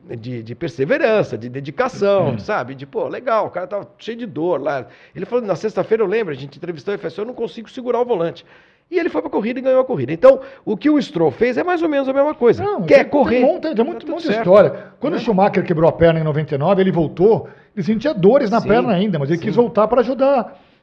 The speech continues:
Speaker 2: pra ajudar a Ferrari. O Mark Webber, ele correu, é, até tava também buscando isso.
Speaker 1: É,
Speaker 2: Ele
Speaker 1: quando ele caiu de bicicleta também. Caiu de bicicleta
Speaker 2: É, e
Speaker 1: também.
Speaker 2: ele, ele fraturou o ombro.
Speaker 1: Sim.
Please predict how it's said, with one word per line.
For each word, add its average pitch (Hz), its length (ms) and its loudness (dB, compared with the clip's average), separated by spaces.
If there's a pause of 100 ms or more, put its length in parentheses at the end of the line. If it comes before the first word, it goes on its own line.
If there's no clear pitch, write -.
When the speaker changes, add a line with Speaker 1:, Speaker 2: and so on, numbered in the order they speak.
Speaker 2:
pra 202 120 0
ajudar 208 200 2
a 226 40 2
Ferrari. 175 440 4 (380)
O 196 80 -4
Mark 202 260 2
Webber, 165 520 6 (260)
ele 170 120 2
correu, 170 640 6 (400)
é, 151 400 4
até 151 180 2
tava 208 560 0
também 160 200 -4
buscando 151 400 -4
isso. 127 420 -6
Speaker 1:
É, - 80 -6
Speaker 2:
Ele 143 80 0
Speaker 1:
quando 165 120 6
ele 196 100 8
caiu 247 140 6
de 247 60 -4
bicicleta 285 380 0
também. 135 240 -2 (400)
Caiu 156 140 -2
de 202 100 -4
bicicleta 254 480 2
Speaker 2:
É, - 60 2
e - 20 0
Speaker 1:
também. 190 320 4
Speaker 2:
ele, 269 140 -2
ele 214 80 0
fraturou 233 340 2
o 262 180 8
ombro. 240 220 4
Speaker 1:
Sim. 214 340 -4